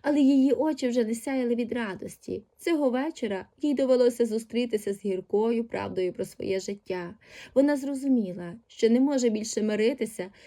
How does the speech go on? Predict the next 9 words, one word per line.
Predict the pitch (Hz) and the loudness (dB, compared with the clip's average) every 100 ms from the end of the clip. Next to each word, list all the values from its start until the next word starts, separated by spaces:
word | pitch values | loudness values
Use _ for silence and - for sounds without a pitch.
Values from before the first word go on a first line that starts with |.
| - | -20
з | - | -8
постійним | 294 285 - 294 302 269 | -4 -4 -2 -2 -2 -2
приниженням, | 302 262 220 208 208 202 202 233 _ | -2 0 0 -2 -4 -4 -6 -10 _
маніпуляціями | 254 247 233 233 247 240 233 208 202 196 | 2 2 2 2 2 0 0 0 0 -2
свекрухи | 196 196 - 220 269 - 226 - _ _ | -4 -4 -2 -2 -2 -4 -6 -8 _ _
і | 320 | 0
байдужістю | 262 214 196 226 196 - - | 2 2 2 0 -2 -8 -10
свого | - 196 190 | -6 -4 -2
чоловіка. | 175 185 190 180 165 165 170 170 | -4 -4 -4 -4 -6 -8 -12 -12